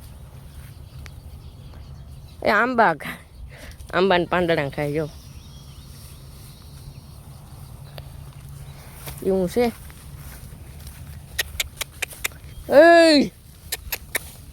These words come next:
એ! યે. કબૂ.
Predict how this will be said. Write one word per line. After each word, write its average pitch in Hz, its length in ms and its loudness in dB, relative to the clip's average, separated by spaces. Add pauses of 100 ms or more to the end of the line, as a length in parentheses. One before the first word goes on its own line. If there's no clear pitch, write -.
એ! 320 460 8 (1400)
યે. 294 180 10 (1300)
કબૂ. 311 480 12